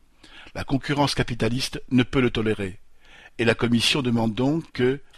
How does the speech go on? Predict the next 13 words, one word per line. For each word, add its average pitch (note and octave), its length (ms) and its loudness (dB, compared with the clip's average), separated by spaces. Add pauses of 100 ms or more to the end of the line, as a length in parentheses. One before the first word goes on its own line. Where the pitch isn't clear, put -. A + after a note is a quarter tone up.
(120)
dans A2+ 120 -2
les A2+ 100 0
plus G#2 160 -6
brefs B2 300 2
délais, A#2+ 360 0 (300)
intervienne B2 720 0 (200)
la - 120 0
suppression D3 500 0
de C#3+ 60 2
cette A#2 220 -2
garantie. G#2+ 460 -4 (1040)
En A#2+ 120 0
fait, F3 320 0